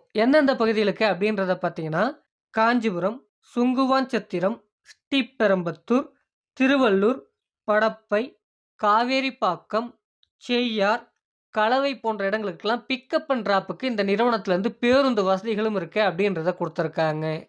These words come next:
இந்த நிறுவனத்துல டியூட்டி ஹவர்ஸ் பார்த்தீங்கன்னா, எட்டு மணி நேரம் மட்டும்தான் உங்களுக்கு வேலை நேரமாக இருக்க போது,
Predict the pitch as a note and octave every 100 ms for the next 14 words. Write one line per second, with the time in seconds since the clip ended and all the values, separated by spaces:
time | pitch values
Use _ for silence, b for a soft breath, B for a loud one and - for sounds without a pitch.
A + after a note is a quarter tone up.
0 | _ _ - G3 G3+ G#3+ A3+ C4+ C4 A#3
1 | E3+ A#3+ B3+ B3 A3 A3 G#3+ A3 G3+ G3
2 | A3 G#3 G3 A#3 A3+ G#3 G#3 A3 A3 G3
3 | G3+ A3 G3+ - F3+ G3 G#3 G#3 G3 G3
4 | G3 G3+ F3+ F#3+ F3 F#3